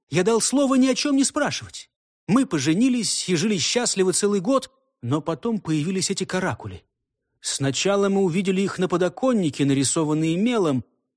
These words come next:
Элси вздрогнула, но сразу стёрла человечков и сказала: «Наверное, это проказы маленького конюха». Но вскоре я нашёл на солнечных часах в саду вот эту записку,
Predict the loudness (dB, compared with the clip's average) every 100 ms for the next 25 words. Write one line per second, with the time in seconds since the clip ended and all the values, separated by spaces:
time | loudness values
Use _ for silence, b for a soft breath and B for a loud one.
0 | _ -2 0 -2 -2 -2 0 2 0 2
1 | -2 -2 -6 _ _ _ _ _ -2 0
2 | 2 4 4 2 -2 2 2 2 0 0
3 | 2 2 0 -2 -2 -2 0 2 2 2
4 | 0 -4 _ -4 2 2 2 0 0 -2
5 | -2 0 0 0 0 2 2 2 0 0
6 | -2 2 2 2 -2 -6 -12 _ _ _
7 | _ _ -2 -2 0 -2 -2 0 0 0
8 | 0 -2 0 0 2 2 2 0 2 0
9 | 0 -2 0 -2 0 0 0 -2 0 0
10 | 0 0 0 0 -2 -2 -2 -2 -6 -4
11 | -6